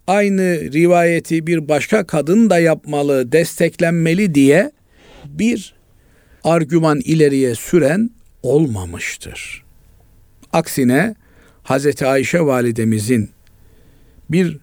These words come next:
hadis rivayet ettiğinde o hadisle çelişir gözüken bir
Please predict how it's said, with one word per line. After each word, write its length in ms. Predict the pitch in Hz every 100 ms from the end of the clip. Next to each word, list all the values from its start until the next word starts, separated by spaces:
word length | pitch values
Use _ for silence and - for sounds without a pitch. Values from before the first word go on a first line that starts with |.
| -
hadis 460 | - 131 202 -
rivayet 580 | 123 127 127 123 120 -
ettiğinde 840 | 117 - - 107 104 98 131 247 214 _ _ _ _ _ _ _
o 340 | 185 196 190 - _ _ _
hadisle 920 | - - 151 202 - - 139 123 101 _ _ _ _ _ _ _ _ _
çelişir 600 | - - 151 170 - 247
gözüken 680 | 190 139 139 131 120 139 117 - _ _ _ _ _ -
bir 520 | 175 214 190 - -